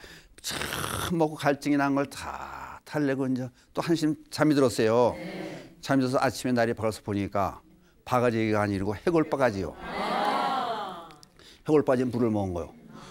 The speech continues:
근데 한밤중에 물을 먹었는데 새벽에 일어나 보니까 그걸 보는 순간 욕심이 막 나는 거예요. 아, 소화가 돼서 벌써 물이 벌써 몸에 벌써 소화가 됐어, 됐죠. 그걸 보는 순간, 어? 그래서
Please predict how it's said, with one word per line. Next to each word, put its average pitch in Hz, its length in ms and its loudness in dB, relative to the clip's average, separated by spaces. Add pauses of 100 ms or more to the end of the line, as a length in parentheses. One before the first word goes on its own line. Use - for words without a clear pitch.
(160)
근데 226 180 4 (220)
한밤중에 214 640 6
물을 175 300 6
먹었는데 156 600 8 (220)
새벽에 190 340 4
일어나 143 240 6
보니까 120 640 6 (380)
그걸 220 280 6
보는 226 320 8
순간 202 540 8 (720)
욕심이 147 320 6
막 110 200 0
나는 85 200 -8
거예요. - 200 -12 (680)
아, 214 80 6
소화가 240 360 8
돼서 214 220 6
벌써 185 160 2
물이 170 240 0
벌써 175 220 4
몸에 147 280 4
벌써 143 180 0
소화가 175 300 4
됐어, 151 300 4
됐죠. 170 640 8 (180)
그걸 202 180 6
보는 202 280 4
순간, 151 420 8 (280)
어? 220 200 6 (320)
그래서 196 380 8